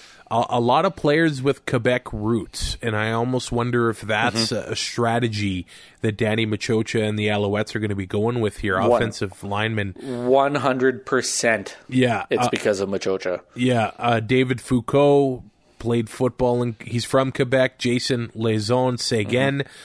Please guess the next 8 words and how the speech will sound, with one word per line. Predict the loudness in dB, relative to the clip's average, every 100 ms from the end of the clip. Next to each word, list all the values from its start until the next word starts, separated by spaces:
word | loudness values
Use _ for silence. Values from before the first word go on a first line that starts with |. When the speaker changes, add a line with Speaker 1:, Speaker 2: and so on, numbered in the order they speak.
| -20 -20 -4
Speaker 1:
also, | 0 0 2 4 4 0 -8 -20 _ _ _
uh, | -2 -2
from | -4 -4 0 0 0 -6 -4
Quebec | -2 0 0 0
as | -4 -2
well. | 2 4 2 0
So | -6 0 4 6 6 2 -2 -16 -20 -20 _ _ _ _ _ _ _ _ _ _ _ -2
I, | -2